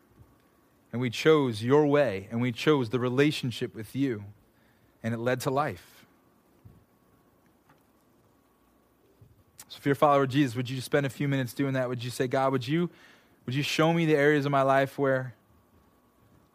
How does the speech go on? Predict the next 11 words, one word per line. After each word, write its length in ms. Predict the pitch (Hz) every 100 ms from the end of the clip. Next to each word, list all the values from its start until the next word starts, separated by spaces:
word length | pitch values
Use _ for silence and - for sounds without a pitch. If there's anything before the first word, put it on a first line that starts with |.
| _
I'm 300 | 123 127 127 113
really 320 | 135 151 143
tempted 440 | - 143 135 139
to 80 | 131
believe 360 | 117 123 123 117
the 80 |
lie 200 | 117 113
of 100 | 110
sin 200 | - 117
right 200 | 113 113
now"? 240 | 110 110